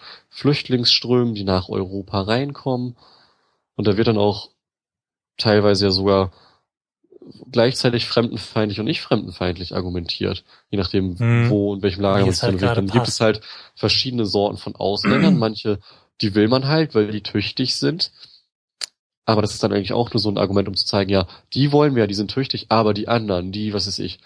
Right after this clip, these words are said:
Speaker 1: die Leute aus Libyen, die übers Meer kommen, die Sinti, die Roma, die wollen wir nicht. Und da wird dann eine bestimmte Gruppe eigentlich nur so showmäßig ins Boot geholt,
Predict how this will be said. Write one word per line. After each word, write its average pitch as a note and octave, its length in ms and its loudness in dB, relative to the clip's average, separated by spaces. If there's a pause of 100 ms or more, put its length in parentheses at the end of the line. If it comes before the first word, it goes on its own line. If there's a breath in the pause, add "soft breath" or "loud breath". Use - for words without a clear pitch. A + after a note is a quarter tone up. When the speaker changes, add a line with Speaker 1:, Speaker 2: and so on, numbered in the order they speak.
(420 loud breath)
Speaker 1:
die A#2 300 2
Leute G#2+ 440 4
aus G2+ 500 0 (400 soft breath)
Libyen, G2+ 520 0
die G2 60 -4
übers G2 280 -2
Meer F#2+ 240 2
kommen, F#2 340 -2
die G#2+ 100 0
Sinti, F#2+ 480 -2
die F#2+ 160 -4
Roma, F#2+ 520 0 (340 loud breath)
die G#2+ 200 0
wollen F2 240 2
wir E2+ 80 -6
nicht. E2 200 -6
Und F#2 60 -10
da G2 260 2 (480 soft breath)
wird A#2 480 0 (180)
dann A#2+ 500 0 (760)
eine A#2+ 300 4
bestimmte A2+ 540 -4
Gruppe A2 640 0
eigentlich G2+ 440 0
nur G2 140 -4
so G2+ 480 -4
showmäßig G2 880 0
ins G2 140 -2
Boot G2+ 280 -4
geholt, C3+ 460 2